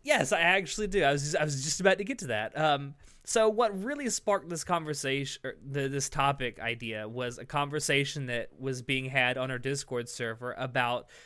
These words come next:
the currently airing anime, uh, Rascal Does Not Dream of Bunny Girl Senpai, or Bunny Girl Senpai is its, it's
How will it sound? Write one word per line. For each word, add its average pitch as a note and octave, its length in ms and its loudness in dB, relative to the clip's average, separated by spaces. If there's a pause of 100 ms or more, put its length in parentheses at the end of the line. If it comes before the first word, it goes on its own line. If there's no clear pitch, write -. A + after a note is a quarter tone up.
the C3+ 160 -2
currently F3+ 640 0
airing D3 520 -2
anime, A#2 640 -4 (360)
uh, A#2 300 -2
Rascal C#3+ 480 2
Does C#3+ 200 0
Not C3+ 180 0
Dream C3 180 -4
of A#2+ 80 -4
Bunny B2+ 220 -2
Girl A#2+ 220 -4
Senpai, G2+ 640 -8
or A#2 300 -6 (300)
Bunny B2 240 4
Girl A2+ 200 -4
Senpai A2 420 -6
is G#2 80 -12
its, G#2 320 -16
it's - 340 -16